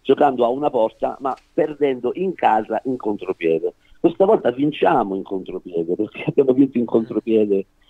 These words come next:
eh, con il Benevento, abbiamo vinto in contropiede ieri, perché di fatto era una ripartenza quella che ci ha portato poi a segnare,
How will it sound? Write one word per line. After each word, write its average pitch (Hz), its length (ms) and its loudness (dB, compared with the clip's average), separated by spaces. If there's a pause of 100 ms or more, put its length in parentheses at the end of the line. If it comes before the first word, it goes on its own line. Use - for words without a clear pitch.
(200)
eh, 92 360 4
con 107 160 -4
il 107 160 -8
Benevento, 127 560 2
abbiamo 120 280 0
vinto 117 300 -2
in 101 60 -2
contropiede 98 580 -2
ieri, 113 280 4
perché 90 200 -6
di - 80 -6
fatto - 280 -2
era 92 120 -6
una 92 100 -6
ripartenza 95 600 -4
quella 87 160 -8
che 95 60 -10
ci - 80 -8
ha - 40 -4
portato 87 340 -6
poi 92 120 0
a 92 100 -4
segnare, 90 460 -2